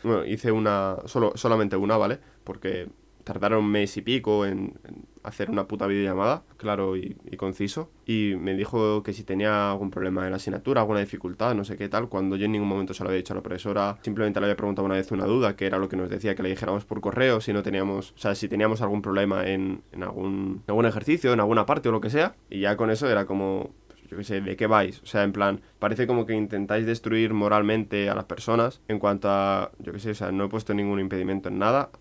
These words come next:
durante la cuarentena. Antes, pues, yo tenía dificultades, lo tengo que decir, pero ya era como, yo qué sé, desanimáis directamente. Y tengo que decir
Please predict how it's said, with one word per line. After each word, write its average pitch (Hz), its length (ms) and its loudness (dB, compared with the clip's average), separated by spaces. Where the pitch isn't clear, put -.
durante 98 320 -2
la 95 80 -2
cuarentena. 98 540 0
Antes, 107 400 -2
pues, - 300 -8
yo 98 140 -6
tenía 98 160 0
dificultades, 107 500 -2
lo 104 80 -2
tengo 95 140 -4
que 101 60 -2
decir, 95 320 -4
pero 98 280 -4
ya 101 200 0
era 101 160 0
como, 98 440 -2
yo 101 120 -10
qué 104 60 -10
sé, 113 240 -10
desanimáis 101 760 2
directamente. 98 640 -2
Y 110 100 -6
tengo 117 140 4
que 147 80 4
decir 135 400 2